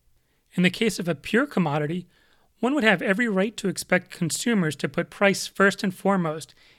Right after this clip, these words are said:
in their purchase-making process. Fortunately, there are relatively few pure commodities in this world. Some people think the best way to win a price war is to stand firm and refuse to play.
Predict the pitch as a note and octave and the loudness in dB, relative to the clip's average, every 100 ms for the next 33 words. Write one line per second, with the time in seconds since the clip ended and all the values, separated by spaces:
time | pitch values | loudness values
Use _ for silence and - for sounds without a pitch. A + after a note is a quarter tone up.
0 | _ F#3+ E3+ D#3+ - C3+ - D#3+ F3 D#3 | _ 0 2 0 -2 -4 -2 -4 -2 -2
1 | D3+ D3 D3 D#3 C#3+ - F#3+ G#3 - - | -2 -4 -2 -2 -2 -4 -8 -8 -14 -18
2 | _ _ _ _ _ _ _ - A#3+ C4+ | _ _ _ _ _ _ _ -2 0 2
3 | - G3+ E3+ D#3+ D3+ _ _ - A#3 A3 | 0 -2 -2 -6 -12 _ _ -2 0 2
4 | F#4 - C4 G#3 F#3 G#3 G#3+ G3 - - | 0 -2 0 0 0 -2 -2 -4 -8 0
5 | A3 G#3+ G#3+ G3+ F3+ F3 D3+ D#3+ D#3+ D#3 | 4 2 2 0 0 0 0 -2 -2 -2
6 | D3+ E3+ D#3+ F3 A#3 - _ _ _ _ | -2 -2 -2 -4 -12 -18 _ _ _ _
7 | _ - - B3 - A#3+ - G3 E3+ G3 | _ -8 -2 0 0 -2 -2 -2 0 0
8 | G#3+ - F#3 E3 D#3+ D3+ - D#3+ - F#3 | 0 4 4 4 0 -2 2 2 2 0
9 | E3 E3 - - G#3+ F#3+ F#3 G3+ G3 D#3+ | 2 2 -2 -2 2 0 2 2 2 0
10 | D3+ D#3 - E3+ - - - E3 D3+ D#3+ | -4 -4 0 0 0 -10 -6 -6 -6 -12